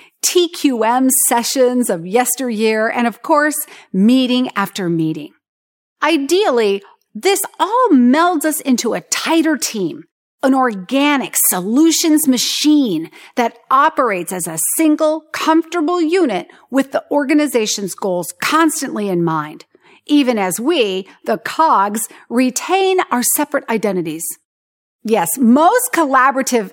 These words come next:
efforts do increase workplace productivity. However, when taken too far, all of the aforementioned can also break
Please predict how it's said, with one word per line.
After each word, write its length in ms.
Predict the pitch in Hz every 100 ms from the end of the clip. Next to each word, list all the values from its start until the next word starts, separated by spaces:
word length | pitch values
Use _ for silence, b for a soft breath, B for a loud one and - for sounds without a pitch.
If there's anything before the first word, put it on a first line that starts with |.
| -
efforts 460 | 220 - 175 170 - 247 202
do 360 | 226 359 466 466
increase 480 | 302 233 226 196 -
workplace 460 | 220 202 214 196
productivity. 840 | - - 202 180 - 349 254 170 170 B B B
However, 520 | 339 339 339 320 320
when 320 | - 294 285
taken 480 | 262 370 508 508 440
too 220 | 339 294
far, 560 | 220 - 175 64 - - _ _ _ _
all 480 | - 302 370 466 440
of 120 | 392
the 120 | 285 285
aforementioned 800 | 254 269 269 262 220 196 - 196
can 180 | - 254 -
also 380 | 302 311 294
break 500 | 220 185 220 269 311